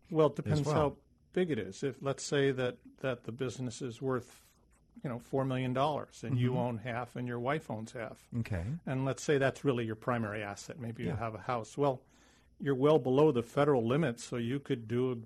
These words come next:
Speaker 1: gift right now. You could give the whole
Speaker 2: Mm-hmm.
Speaker 1: thing away.
Speaker 2: I
Speaker 1: So you'd
Speaker 2: see.
Speaker 1: file a federal gift tax return and report the gift, but
Speaker 2: Okay.
Speaker 1: you're still well under your limits.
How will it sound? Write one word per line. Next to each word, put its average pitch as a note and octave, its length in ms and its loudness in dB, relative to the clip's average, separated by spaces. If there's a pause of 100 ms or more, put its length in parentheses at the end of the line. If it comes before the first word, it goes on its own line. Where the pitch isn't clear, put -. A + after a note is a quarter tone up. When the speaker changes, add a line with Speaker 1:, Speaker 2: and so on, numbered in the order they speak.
(380)
Speaker 1:
gift - 240 -4
right C#3+ 160 2
now. C#3+ 220 -4
You A2+ 100 -6
could A#2+ 160 -12
give B2 140 -4
the A#2+ 100 -4
whole A#2 120 0
Speaker 2:
Mm-hmm. A2+ 80 -4
Speaker 1:
thing D3 180 0
away. C#3+ 180 -6 (460)
Speaker 2:
I A2 200 -2
Speaker 1:
So C#3 80 0
you'd C3 220 2
Speaker 2:
see. E2 80 -6
Speaker 1:
file C3 320 4
a A#2+ 40 -2
federal B2+ 300 0
gift A#2+ 260 -4
tax C3+ 260 -4
return C3 340 -4
and C#3 120 -4
report A2+ 340 -6
the B2 80 -8
gift, A2 320 -8
but A#2+ 180 -6 (280)
Speaker 2:
Okay. A2+ 260 -4
Speaker 1:
you're B2+ 80 2
still D3 240 4
well B2+ 200 4
under A#2 220 2
your G2+ 100 -8
limits. A#2 380 -8